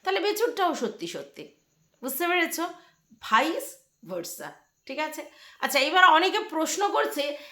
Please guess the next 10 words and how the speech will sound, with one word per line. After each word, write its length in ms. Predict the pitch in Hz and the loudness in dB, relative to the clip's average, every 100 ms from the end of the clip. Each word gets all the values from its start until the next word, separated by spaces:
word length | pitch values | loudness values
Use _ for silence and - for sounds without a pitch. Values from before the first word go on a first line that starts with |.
| - | -8
যে 140 | 233 | -4
বেচু 800 | 320 240 277 339 - 427 330 - - - | -2 -2 0 0 0 2 2 0 -10 -20
হঠাৎ 720 | - - 294 294 370 403 403 | -6 6 6 8 8 8 6
কেন 200 | - 381 285 285 285 - - | 4 6 6 2 -2 -16 0
ওই, 300 | 285 302 285 | 2 2 4
বা, 420 | 285 277 254 247 | 8 10 10 6
উম, 540 | 233 226 220 214 214 220 | 2 -2 -4 -4 -4 2
রাধানগরে 680 | 277 285 285 311 294 302 | 6 6 6 4 4 4
চলে 260 | 302 254 208 | 2 -2 -2
গেল? 220 | 165 156 | -4 -10